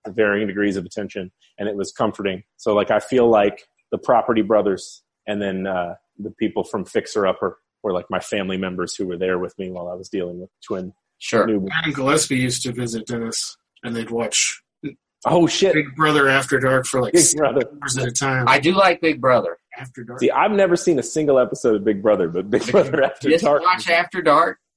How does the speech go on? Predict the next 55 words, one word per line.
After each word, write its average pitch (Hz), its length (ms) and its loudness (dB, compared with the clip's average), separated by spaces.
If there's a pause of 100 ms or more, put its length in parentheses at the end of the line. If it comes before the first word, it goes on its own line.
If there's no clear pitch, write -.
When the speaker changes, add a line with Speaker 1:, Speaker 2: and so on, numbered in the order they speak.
Speaker 1:
it 135 100 2
was 127 180 -2
a 98 40 -4
delight. 87 480 -4 (120)
Speaker 3:
There 170 100 0
was 165 120 -2
this 156 140 -8
one 170 180 -2
lady, 135 360 -2
I, 156 160 -8 (140)
I 156 80 -4
was 160 200 -4
over 147 160 -4
there 135 140 -4
once, 131 240 -6
there 135 120 -8
was 131 140 -8
this 131 160 -8
one 139 160 -8
lady 135 380 -4
who 135 100 -8
was, 123 240 -10
like, 120 180 -12 (240)
very 160 160 -6
friendly 151 480 -8
to 175 120 -6
everybody, 175 480 -4
and 139 140 -8
she 143 160 -8
would 139 140 -2
always 143 300 -6
do 135 180 -6
chores 135 440 -8
to 131 100 -16
help 131 220 -12
people 127 300 -12
out. 127 240 -12 (480)
And 135 100 -8
it 127 80 -8
showed 151 300 -4
her 139 180 -6
at 120 100 -12
night, 131 380 -6 (240)
like, 123 160 -14
washing 131 400 -8
the 120 80 -10
dishes 123 420 -10
with, - 140 -20
like, 107 140 -20
this 107 200 -14
hateful 107 500 -18
look 107 140 -18
on - 100 -20
her - 120 -20
face. - 420 -20